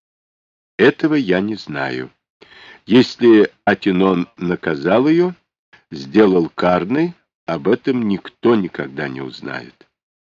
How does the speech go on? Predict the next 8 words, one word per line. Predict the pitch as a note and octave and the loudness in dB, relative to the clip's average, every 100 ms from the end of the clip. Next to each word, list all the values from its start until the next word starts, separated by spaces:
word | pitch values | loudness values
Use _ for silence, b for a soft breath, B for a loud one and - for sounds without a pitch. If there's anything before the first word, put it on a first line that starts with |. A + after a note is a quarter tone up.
| _ - | _ -8
И | F#2 | -8
стратик — | - - D#2+ - D#3+ F#3+ - _ _ _ _ - | -6 -6 -6 -2 -2 -2 -6 _ _ _ _ -10
никто. | D#2+ A3+ - - - D2+ C2+ - _ _ b b b b b b _ - | -2 0 0 -6 -14 -12 -12 -16 _ _ b b b b b b _ -2
А | G2+ | 0
я | F#2 A2 F#2 | 4 4 2
смогу | - F2+ E2+ D2+ F#3+ | -4 -4 -4 2 2
это | C#3+ - | 2 -2
узнать?» | D#2 C#2 B1 C2+ - _ | -8 -10 -12 -12 -14 _